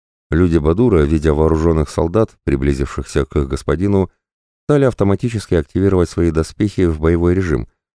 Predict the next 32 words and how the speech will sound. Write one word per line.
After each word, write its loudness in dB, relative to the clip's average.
но 0
практически -2
никто 2
из 2
них 0
не 0
успел 0
этого 0
сделать. -8
Штурмовики 0
Аттилы, 2
вскинув -4
плазменные 0
винтовки -2
и 0
пистоли, 0
открыли -2
ураганный 2
огонь 2
по 0
всем -2
находившимся -2
рядом. -4
Десятки 0
людей 2
и 0
альтерианцев -2
падали 0
замертво, -2
сражённые 0
лучами -2
выстрелов. -6